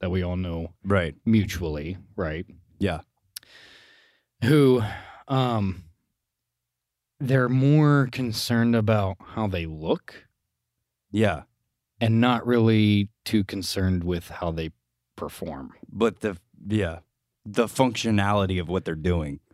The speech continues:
Speaker 1: Right. So, like, with that being said, and I used to do it too, but it was, like, Mondays, chest day.
Speaker 2: Yeah.
Speaker 1: Okay.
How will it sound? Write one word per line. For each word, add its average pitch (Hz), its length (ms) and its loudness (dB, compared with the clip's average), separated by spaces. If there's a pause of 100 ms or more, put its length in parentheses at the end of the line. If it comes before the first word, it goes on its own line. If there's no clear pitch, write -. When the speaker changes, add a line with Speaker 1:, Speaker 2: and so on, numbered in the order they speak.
Speaker 1:
Right. 117 680 0 (360)
So, 147 380 4
like, 131 280 4
with 113 220 2
that 139 220 4
being 123 260 4
said, 113 580 2 (260)
and 147 140 6
I 185 60 6
used 170 280 4
to 139 80 4
do 117 200 6
it 98 100 0
too, 92 300 2
but 104 160 2
it 104 40 2
was, 104 180 0
like, 92 180 -2
Mondays, 95 760 -2 (720)
chest - 560 -2
day. 69 480 -4 (380)
Speaker 2:
Yeah. 98 360 2
Speaker 1:
Okay. 82 400 -6